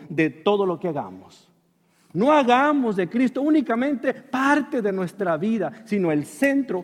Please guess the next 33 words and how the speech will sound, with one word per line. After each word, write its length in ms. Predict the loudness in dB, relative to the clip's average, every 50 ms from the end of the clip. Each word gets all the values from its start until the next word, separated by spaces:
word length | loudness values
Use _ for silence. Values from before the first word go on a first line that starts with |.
| -8 -14 -10
de 200 | -6 -4 -4 -4
todo 500 | -4 -8 -8 -4 -2 0 0 0 -2 -2
lo 140 | -4 -4 -4
que 80 | -6
hagamos. 440 | -4 -4 -2 -2 -4 -4 -6 -8 -12 -18 -8 -4
Esa 260 | -4 -4 -4 -4 -8
es 100 | -10 -10
la 100 | -10 -12
solución. 400 | -12 -12 -14 -14 -14 -18 -20 -20 _ _ _ _ _ _ _ _ _ _ _ _ _ _ _ _ _ _ _ _ _ -4
El 120 | -4 -2
problema 380 | 0 0 0 2 2 2 0 0
es 80 | 0
que 100 | 0 0
muchos 320 | 0 2 0 0 0 0 0
de 100 | 0 0
nosotros 480 | 0 0 0 -2 0 -2 -4 -6 -6 -10 -20 -20 -18 _ -4
a 140 | -4 -2
Cristo 280 | -2 -2 -2 -2 0 0
lo 80 | -2 0
hacemos 360 | 0 0 -2 -2 -2 -4 -6
parte. 420 | -4 -2 -2 -2 -2 -6 -12 -20 -20 -20 _ _ _ _ _ _ _ _ _ _ _ _ _ _ _ _ _ _ _ _ 0
Es 160 | 0 0 2
una 440 | 2 0 0 0 -2 -6 -12 -4 2
parte 440 | 4 4 4 2 0 -8 -16 -20 -20 -20 -20 _ _ _ _ _ _ _ _ _ _ _ _ _ _ _ _ _ _ _ _ _ _ _
de 120 | -4 -2 -2
nuestra 340 | -2 -4 -6 -6 -6 -6 -4
vida, 200 | -4 -4 -2 -2
es 100 | -2 0
una 320 | 0 -2 -2 -4 -2 0
parte 480 | 2 2 2 0 -4 -6 -10 -12 -12 -14 -18 -20 _ _
de 180 | -8 -4 -2 -2
nuestra 380 | -2 -2 -4 -6 -8 -8 -8 -8
familia. 560 | -8 -8 -8 -6 -6 -6 -6 -8 -10 -12